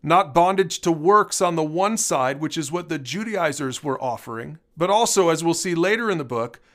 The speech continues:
not bondage to sin on the other side. Because being saved by grace doesn't give us a license to sin. The opposite is true. It sets us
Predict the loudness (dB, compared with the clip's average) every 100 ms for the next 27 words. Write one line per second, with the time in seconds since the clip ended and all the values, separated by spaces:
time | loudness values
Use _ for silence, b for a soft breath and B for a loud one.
0 | _ 0 2 2 2 2 4 2 2 -4
1 | -12 _ -8 -6 -4 0 0 0 -2 -6
2 | -2 -2 0 2 2 0 -4 -6 -8 -12
3 | _ _ _ -10 2 2 2 -6 0 0
4 | 2 2 6 6 6 2 2 0 0 0
5 | -2 -6 -2 0 0 -2 -2 -4 -2 -4
6 | -4 -2 -2 -2 -4 -8 -8 -8 -12 _
7 | -10 -8 -4 -4 -6 -10 -20 _ _ -6
8 | -6 -2 0 2 2 -2 -4 -4 -6 -10
9 | -12 -12 -12 -14 _ -12 -10 -8 0 0
10 | 0 -4 -4 -6